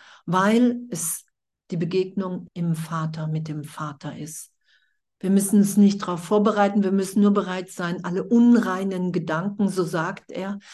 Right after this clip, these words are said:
alle Ideen von Scham, von Schuld, Obsession, alles, was ich eigentlich verstecken will, das offenbar sein zu lassen.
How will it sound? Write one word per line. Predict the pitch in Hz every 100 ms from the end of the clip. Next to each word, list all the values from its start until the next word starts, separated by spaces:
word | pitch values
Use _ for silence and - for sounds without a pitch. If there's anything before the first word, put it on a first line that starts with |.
| - -
alle | 208 233
Ideen | 233 185 180 196 202 202
von | - 175
Scham, | 170 - 196 190 202
von | 202 180 175
Schuld, | - - 196 185 180
Obsession, | - - - 202 - 220 208 202 190 185 - - - -
alles, | - 202 220 208 214 - -
was | 196 208
ich | 196 -
eigentlich | 170 208 214 208 202 202 -
verstecken | 185 165 - 185 190 190 175
will, | 185 185 185 180 _ _ -
das | 180 175 180 - _ _
offenbar | - - 170 160 156
sein | 156 160 143 151
zu | 156 -
lassen. | 156 151 156 - 160 160